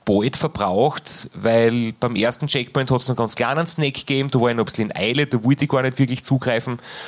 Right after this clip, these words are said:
Und ich hab dann schon gesehen, es gibt wirklich nur Kleinigkeiten und ich wär sowieso einkaufen müssen. Das heißt, das war mir ein Punkt, den hab ich vielleicht schlecht organisiert oder im Vorfeld nicht so genau gewusst.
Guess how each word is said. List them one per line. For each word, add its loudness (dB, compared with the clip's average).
Und 0
ich 4
hab 0
dann 0
schon -2
gesehen, -2
es 0
gibt -2
wirklich 2
nur 0
Kleinigkeiten -2
und -4
ich 0
wär 2
sowieso 0
einkaufen -4
müssen. -2
Das -8
heißt, -2
das 2
war 2
mir 0
ein 0
Punkt, 2
den 2
hab 4
ich 2
vielleicht 0
schlecht -2
organisiert 0
oder 2
im -4
Vorfeld 0
nicht 0
so -2
genau 0
gewusst. 2